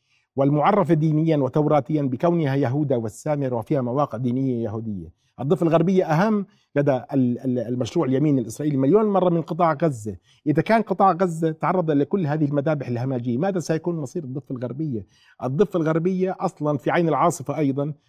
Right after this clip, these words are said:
و-، وعلى رأس الضفة الغربية مدينة القدس، والمشروع الإسرائيلي يستهدف خلال هذه المرحلة بدأ بالتوطئة لمرحلة ما بعد ال-،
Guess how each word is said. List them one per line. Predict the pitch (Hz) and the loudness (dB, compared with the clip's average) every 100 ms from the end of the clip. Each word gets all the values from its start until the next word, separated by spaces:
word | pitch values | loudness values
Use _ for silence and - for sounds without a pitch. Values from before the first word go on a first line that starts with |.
| _ - | _ -2
و-، | 127 | -2
وعلى | 113 139 127 147 143 | 0 0 4 4 4
رأس | 180 139 139 | 2 0 -2
الضفة | 139 - | 0 2
الغربية | 139 139 151 | 0 2 2
مدينة | 135 123 147 135 131 | 0 2 0 0 0
القدس، | 120 110 127 120 175 170 - _ _ _ - | 0 -2 -4 0 0 -2 -8 _ _ _ -6
والمشروع | 120 131 131 127 143 127 170 | 0 0 0 0 0 0 0
الإسرائيلي | 131 135 - 143 156 147 123 | -2 -6 -6 -2 0 0 -2
يستهدف | 110 - 180 156 160 - _ _ _ - | -2 0 0 0 -4 -6 _ _ _ 0
خلال | 147 165 | 2 4
هذه | 139 147 131 | 2 0 0
المرحلة | 135 127 117 127 | 0 0 -2 2
بدأ | 175 139 - _ | 2 2 -4 _
بالتوطئة | 127 - 151 131 131 123 - _ 127 | -6 -2 -2 -2 -6 -10 -12 _ -4
لمرحلة | 151 123 139 135 | -2 -2 -4 -4
ما | 139 | -2
بعد | 143 120 | -2 -2
ال-، | 107 | -6